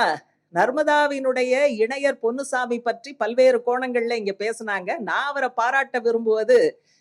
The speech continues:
வீடுசார் பணிகளை அவர் பகிர்ந்து செய்கிறார் அப்படிங்கிறதுனால நான் பாராட்ட விரும்புறேன். அஹ், அதுல வந்து அவர் வீடுசார் பணிகளை பகிர்ந்து செய்யறாருங்கிறது அவருக்கும் பெருசா கஷ்டம் இல்ல, நர்மதாவுக்கும் கஷ்டம் இல்ல.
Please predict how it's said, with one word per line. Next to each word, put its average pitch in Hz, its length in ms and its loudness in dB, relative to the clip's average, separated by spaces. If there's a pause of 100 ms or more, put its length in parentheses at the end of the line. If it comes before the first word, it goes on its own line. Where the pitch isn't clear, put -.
(160)
வீடுசார் 294 680 2
பணிகளை 240 540 0
அவர் 233 240 0
பகிர்ந்து 294 460 -2
செய்கிறார் 240 680 4 (100)
அப்படிங்கிறதுனால 233 880 4 (640)
நான் 202 180 4
பாராட்ட 247 400 6
விரும்புறேன். 226 500 6 (440)
அஹ், 214 480 4 (400)
அதுல 285 340 4
வந்து 285 600 4
அவர் 220 240 2
வீடுசார் 294 440 0
பணிகளை 262 520 0
பகிர்ந்து 269 460 -8
செய்யறாருங்கிறது 247 720 0
அவருக்கும் 285 400 -6
பெருசா 254 320 -4
கஷ்டம் 247 320 -8
இல்ல, 233 180 -4
நர்மதாவுக்கும் 226 600 -4
கஷ்டம் 208 320 -4
இல்ல. 127 320 -4